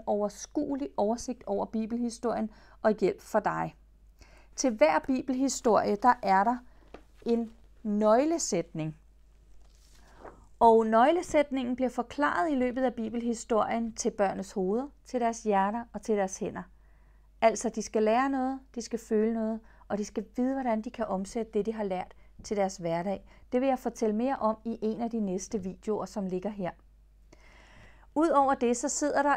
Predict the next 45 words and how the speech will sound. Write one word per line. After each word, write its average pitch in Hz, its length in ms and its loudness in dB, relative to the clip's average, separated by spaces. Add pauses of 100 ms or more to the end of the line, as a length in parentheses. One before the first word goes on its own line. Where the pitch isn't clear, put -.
en 226 120 -4
plastiklomme 220 920 2 (360)
bag 277 220 2
ved 277 80 0
programmet, 226 640 0
og 220 120 6
i 233 40 2
plastiklommen 294 800 -2
er 214 160 4
der 262 100 0
nogle 262 220 -4 (120)
dejlige 240 380 2
billeder, 214 380 2
du 233 100 -2
kan 226 200 -4
vise 202 280 -4
børnene. 196 520 0 (500)
Billederne, 285 400 4
der 254 80 4
er 214 60 6
farvestrålende 262 1200 2
og 208 260 -2
viser, 254 280 -4
hvad 226 120 -2
historien 214 560 -4
handler 196 360 -6
om. 196 160 -6
Og 208 100 0
igen 277 280 2
er 302 60 2
de 262 100 -2
trykt 285 360 -2
på 285 120 -6
noget 196 200 -2
tykt - 240 -6
papir. 320 320 -2 (480)
De 254 80 0
ligger 254 260 2
også 220 220 2
som 196 120 -4
PowerPoints, 294 760 -2
og - 200 -8
de 220 80 -6
kan 220 120 -2
tilkøbes 214 800 -4